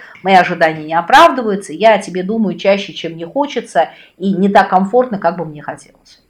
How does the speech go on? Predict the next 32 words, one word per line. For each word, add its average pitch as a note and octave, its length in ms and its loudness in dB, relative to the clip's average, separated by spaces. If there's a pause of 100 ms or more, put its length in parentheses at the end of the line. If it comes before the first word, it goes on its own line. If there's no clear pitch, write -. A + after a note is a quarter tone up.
Понятно? E4 380 -4
Нет? G#3 180 -12 (920)
Перспективу D4 560 -2
новой G#3 240 4
работы G#3 360 4
четверка G3+ 420 -2
кубков - 320 -12
напрямую G#3 420 -4
читаем, C#3 320 -10
неоправданные F3+ 600 0
ожидания. D3 460 -20 (880)
То A#3+ 60 4
есть C4 180 2
то, D#4+ 100 4
с D4+ 40 0
чем C4+ 320 2
ты B3 120 0
идешь F#4+ 360 4
на B3 160 4
эту G#3 160 -2
работу, G3 400 4
как G#3 200 2
ты G#3+ 80 -6
себе G#3 240 -2
это G3+ 140 -4
представляешь, G3 640 2
то, - 140 -12
что - 140 -18
ты F3+ 60 -8
видишь D#3+ 260 -12
в - 40 -14
реальности, C#4+ 720 2